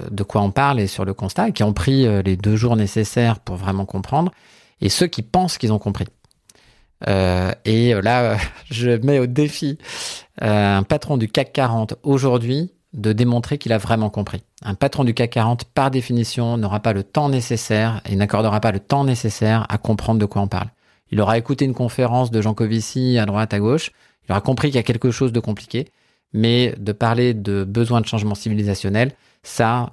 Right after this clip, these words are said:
euh, ils sont très loin du compte. Et moi, j'ai mon petit compteur Gégère quand j'entends un dirigeant ou dans le monde financier s'exprimer sur le sujet.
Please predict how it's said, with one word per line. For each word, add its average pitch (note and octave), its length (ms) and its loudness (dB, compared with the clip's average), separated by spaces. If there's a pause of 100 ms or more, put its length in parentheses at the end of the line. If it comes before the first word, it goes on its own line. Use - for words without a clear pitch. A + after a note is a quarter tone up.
euh, F#2+ 260 0
ils F#2+ 40 0
sont G#2 180 -4
très - 260 0
loin A2 160 2
du G2+ 80 -2
compte. - 260 -8 (220)
Et F2+ 100 -6
moi, B2 200 2
j'ai A2 120 0
mon F#2+ 180 0
petit A#2+ 240 -4
compteur A#2 640 0
Gégère A2+ 520 2
quand G2 160 -6
j'entends A2+ 440 0 (480)
un G#2+ 120 -2
dirigeant A#2+ 680 2
ou G#2+ 180 0
dans G2 140 -2
le A2 60 2
monde B2+ 140 2
financier B2 480 0
s'exprimer A2+ 440 -2
sur G#2+ 140 -6
le G2+ 40 -6
sujet. B2 420 0